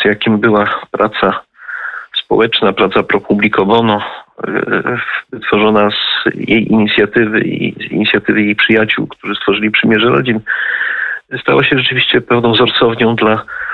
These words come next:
odkrywania innych zjawisk obecnych w Polsce i w tym sensie nagradzanych. No ale instytut to jest dopełnienie, że trzeba jeszcze stworzyć pewne zaplecze,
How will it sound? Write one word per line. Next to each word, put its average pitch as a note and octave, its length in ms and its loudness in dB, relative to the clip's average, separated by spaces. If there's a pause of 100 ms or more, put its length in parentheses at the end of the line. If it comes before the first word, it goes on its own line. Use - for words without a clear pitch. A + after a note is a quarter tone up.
(500)
odkrywania A2 720 2 (500)
innych A2 580 0
zjawisk G#2 560 0 (300)
obecnych G3 460 -2
w - 40 -16
Polsce - 380 2 (140)
i E3 140 2
w - 460 -18
tym C#3+ 100 0
sensie C#3 240 2
nagradzanych. B2 760 2
No - 140 0
ale A#2+ 200 2 (480)
instytut D#3 440 0
to C#3+ 80 2
jest B2+ 140 0
dopełnienie, B2+ 720 2 (140)
że A#2 320 2
trzeba B2 320 2
jeszcze A#2 380 0 (160)
stworzyć A#2+ 340 0
pewne A2 260 2
zaplecze, G#2+ 480 0